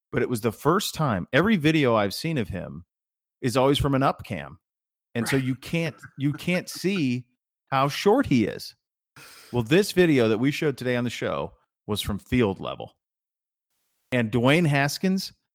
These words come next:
Speaker 1: has him by what looks to be at least a half foot.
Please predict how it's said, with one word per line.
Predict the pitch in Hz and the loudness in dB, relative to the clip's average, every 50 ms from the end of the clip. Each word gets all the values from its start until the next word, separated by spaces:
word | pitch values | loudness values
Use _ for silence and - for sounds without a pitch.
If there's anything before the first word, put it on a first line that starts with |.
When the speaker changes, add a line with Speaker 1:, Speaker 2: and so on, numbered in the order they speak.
| _ _ _ _ _ _ _ | _ _ _ _ _ _ _
Speaker 1:
has | - 160 170 180 175 - - | -2 2 2 2 2 2 2
him | 180 180 190 208 208 208 - - | 4 4 6 4 4 2 -2 -6
by | 120 110 127 127 131 131 | 0 4 6 6 6 6
what | 120 127 143 139 - 165 | 6 4 2 2 2 2
looks | 190 226 220 - - - | 0 0 0 -4 -2 -2
to | - 131 | -2 2
be | 113 117 113 107 104 104 104 - _ _ _ | 2 2 2 2 2 0 -4 -8 _ _ _
at | - 151 - 165 | -6 -4 -2 -2
least | 175 190 233 247 190 135 - - 131 | 0 0 2 2 2 0 0 0 0
a | 117 | 2
half | 104 117 110 101 - | 2 2 2 0 -2
foot. | - 101 82 - - | -4 -6 -6 -6 -8